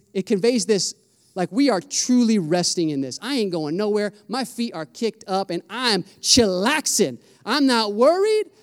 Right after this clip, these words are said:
I'm not sweating the circumstance. I don't care what's happening out here because my view is up there. You see what's happening there? It's this, it's this progression of, of peace. There's a progression of strength. And by the way, everyone in the room,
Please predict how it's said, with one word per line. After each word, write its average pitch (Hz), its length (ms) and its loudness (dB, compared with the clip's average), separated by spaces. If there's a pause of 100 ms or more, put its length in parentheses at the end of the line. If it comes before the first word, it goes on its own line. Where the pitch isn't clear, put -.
(100)
I'm 285 200 2
not 254 200 2
sweating 339 540 0
the 302 60 4
circumstance. 330 720 2
I 311 160 0
don't 294 200 4
care 269 200 0
what's 254 160 -2
happening 269 300 0
out 233 160 2
here 370 340 2 (240)
because 220 220 4
my 285 260 0
view 311 320 4
is 240 220 -2
up 269 220 0
there. 196 440 2 (100)
You 180 60 -6
see 208 140 -4
what's 247 100 -4
happening 277 300 -4
there? 302 160 -6 (400)
It's 240 160 -2
this, 254 280 2 (280)
it's 254 280 0
this 202 120 -2
progression 214 1040 2
of, 202 280 0 (180)
of 180 260 -2 (180)
peace. - 460 -2
There's 208 140 0
a 220 80 2
progression 240 680 0
of - 200 -4
strength. 302 580 -4 (300)
And - 100 -14
by 294 120 -4
the 277 80 -2
way, 320 260 0 (400)
everyone 302 320 2
in 277 100 0
the 285 40 0
room, 311 300 2